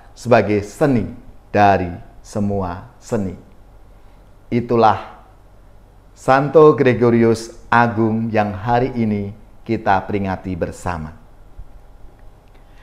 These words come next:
Saudari-saudaraku yang terkasih, dalam Sabda Tuhan hari ini bicara tentang hari Sabat.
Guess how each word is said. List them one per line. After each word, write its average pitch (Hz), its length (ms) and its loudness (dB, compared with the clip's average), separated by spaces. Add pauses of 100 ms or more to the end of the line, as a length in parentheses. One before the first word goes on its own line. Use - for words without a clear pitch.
(140)
Saudari-saudaraku 135 840 4
yang 104 160 -2
terkasih, 107 560 -10 (1400)
dalam 127 480 4
Sabda 120 320 2
Tuhan 110 240 0
hari 104 300 0
ini 90 340 -4 (560)
bicara 117 640 2
tentang 110 480 -4
hari 98 320 -8
Sabat. 92 400 -10